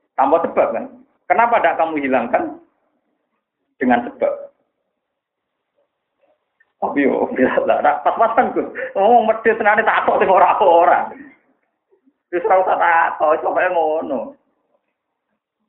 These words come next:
Jadi saya punya banyak cerita orang-orang sufi. Ternyata saya pernah ngalami yo pisan iki. Juga dibaleni nanti kok mboten, tapi kula niku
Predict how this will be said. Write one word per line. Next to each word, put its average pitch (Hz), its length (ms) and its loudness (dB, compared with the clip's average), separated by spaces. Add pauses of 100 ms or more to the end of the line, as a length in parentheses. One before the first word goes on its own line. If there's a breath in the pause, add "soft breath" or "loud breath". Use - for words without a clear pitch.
(920)
Jadi 117 240 -6
saya 120 320 2
punya 117 240 -4
banyak 104 320 -2
cerita 110 400 -2
orang-orang 101 400 -6
sufi. - 240 -20
Ternyata 110 400 -4
saya 113 220 -2
pernah 110 180 -2
ngalami 110 320 0
yo 104 80 -6
pisan 101 320 -4
iki. 85 240 -10
Juga 101 320 0
dibaleni 104 380 -2
nanti 110 180 2
kok 110 160 -2
mboten, 107 300 -4
tapi 110 180 0
kula 110 240 0
niku 135 220 -4